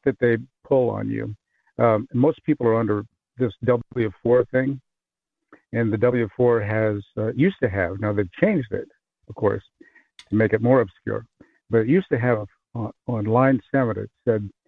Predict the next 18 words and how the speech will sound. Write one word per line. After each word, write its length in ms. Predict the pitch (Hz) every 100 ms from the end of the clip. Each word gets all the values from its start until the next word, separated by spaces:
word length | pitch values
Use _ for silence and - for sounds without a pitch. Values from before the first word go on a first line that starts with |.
| _ _ -
"If 120 | 123 -
you 260 | 120 117 127 _ _ _ _ 127 - _
did 120 | 143 113
not 220 | 123 175
owe 140 | 170 180 -
tax 240 | 143 135 - -
last 240 | 120 107 _
year, 260 | 107 98 117
or 220 | - 113
if 120 | 113
you 160 | 107 117 -
owe, 200 | 127 117 107 _ _ _ _ _
if 160 | 117 123
you 60 |
don't 140 | 127 156
expect 340 | - 147 135
to 80 |
owe 100 | 113